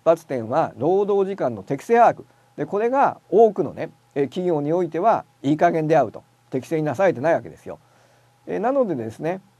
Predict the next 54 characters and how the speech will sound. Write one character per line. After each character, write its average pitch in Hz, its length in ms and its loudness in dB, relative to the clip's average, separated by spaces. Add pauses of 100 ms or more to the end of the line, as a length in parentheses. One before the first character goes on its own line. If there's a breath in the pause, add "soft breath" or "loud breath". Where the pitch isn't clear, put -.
(100)
え 151 220 -2
ー、 143 60 2
新 214 160 6
た 180 140 0
に 156 220 -4
ガ 135 180 2
イ 233 80 0
ド 262 120 4
ラ 240 140 2
イ 170 60 -4
ン。 - 60 -16 (220)
え 165 100 -2
ー、 220 40 -2
以 - 40 -4
前 302 160 0
は 135 140 -2
ね、 120 180 -12 (320)
え 151 160 0
ー、 - 20 -2
労 196 180 4
働 208 200 0
時 208 60 -6
間 165 240 -2
適 160 240 -4
正 214 200 -2
把 190 220 6
握 185 180 -14
基 - 120 -16
準 226 220 -4
と 151 100 -4
い 135 100 0
う 127 60 -2
こ 123 120 -6
と 120 100 -4
で、 107 180 -6
基 170 120 -10
準 220 160 -4
っ - 20 -6
て - 80 -6
い 285 40 -2
う - 20 -2
の 143 80 -2
は 135 80 0
あ - 20 0
っ 269 40 -2
た - 160 -8
ん 147 60 -4
で 110 80 -8
す - 80 -20
け 127 80 -8
ど、 117 80 -6
そ 190 140 -8
れ 220 100 -4
は 220 240 -4